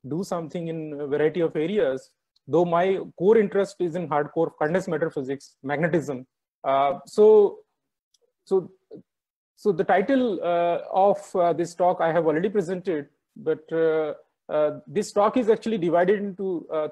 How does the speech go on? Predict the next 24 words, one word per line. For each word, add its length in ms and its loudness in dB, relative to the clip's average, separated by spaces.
three 200 -4
parts. 420 0
So 160 0
I 140 2
will 160 -2
be 100 0
able 160 0
to 80 -4
present 340 -4
only 280 2
one 260 0
part. 380 -2
Two 160 0
other 220 2
very 260 -4
interesting 420 -8
parts 300 -4
I 100 -2
will 80 -6
not 220 -4
be 60 -4
able 120 -6
to 100 -10
present. 400 -6